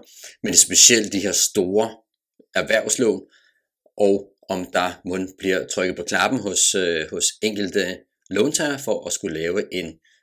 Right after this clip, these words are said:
kommentering. Vi så det jo den her uge i mandags, seks seksoghalvtreds Ejo Jyske med en stigning på, øh, op til otteogtredive komma seks procent i, i træk, og det er altså en, en rigtig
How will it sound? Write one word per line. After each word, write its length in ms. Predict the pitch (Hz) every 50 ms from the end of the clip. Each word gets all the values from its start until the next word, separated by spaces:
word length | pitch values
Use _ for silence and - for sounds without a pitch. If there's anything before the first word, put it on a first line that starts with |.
| _ _
kommentering. 480 | 101 90 85 - - 90 87 95 92 - - _
Vi 80 | - 101
så 200 | - 160 156 135
det 80 | 101
jo 100 | 92 80
den 180 | - 120 131 151
her 140 | 147 147 131
uge 260 | 131 135 143 143 - _ _ _ _
i 60 | 98 98
mandags, 600 | 95 - 117 - - 147 147 - - - - - _ - - _ _ _ _ _ _ _ _ -
seks 320 | - - 131 131 - -
seksoghalvtreds 580 | - 127 123 - 123 107 95 - 117 101 98 -
Ejo 400 | - 95 104 110 117 117 107 107
Jyske 440 | 101 101 127 147 - - 160 160 - - _ _ _ _ _ _ _ _ _ _ _ _ _ _
med 300 | - 110 107 117 113 107 - - _ _ _ _ _ -
en 180 | 104 101 101
stigning 460 | 104 - - 104 104 120 131 135 127
på, 320 | - 120 107 104 98 95 95
øh, 200 | 92 90 92 - -
op 120 | - 101
til 140 | - - - - -
otteogtredive 560 | 95 104 123 135 127 - - 80 78 104 107 -
komma 180 | - 90 87
seks 260 | - - - 104 - -
procent 380 | - - - - 104 95 92 -
i, 240 | - 98 95 87 78 - - -
i 40 | - -
træk, 280 | - - 76 76 85 90 - - _ _ _ _ _ _ _ -
og 60 | - -
det 80 | 92 98
er 60 | 98
altså 260 | 90 - 107 95 - -
en, 300 | 92 90 87 87 87 85
en 320 | 90 87 87 87 85 -
rigtig 340 | 85 85 - - - 98